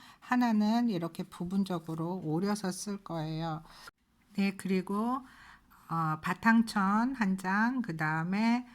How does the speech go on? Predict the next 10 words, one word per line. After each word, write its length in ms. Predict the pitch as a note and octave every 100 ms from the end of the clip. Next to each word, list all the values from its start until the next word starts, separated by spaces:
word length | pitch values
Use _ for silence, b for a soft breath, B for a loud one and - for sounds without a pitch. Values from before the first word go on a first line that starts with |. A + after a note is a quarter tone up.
| B B
손과, 920 | - - C4 B3+ A#3 G#3+ G#3+ G#3+ G3+ -
어, 220 | D#3 D#3 D3+
드레스, 480 | E3+ F3+ F3+ - G3
앞치마, 800 | G3+ D#3+ - - G3 F#3 G3 G#3+
신발, 560 | B3 B3 A#3 A3 B3
모자를 540 | G#3 E3 E3+ G#3 G#3 F#3+
만들, 800 | C#3 C#3 D3 E3+ G3 B3 C4+ -
어, 380 | C#3+ D3 D3+ D3+ -
이쁜 540 | E3 E3 F3+ E3+ D#3+
천, 440 | - F3 F#3 A#3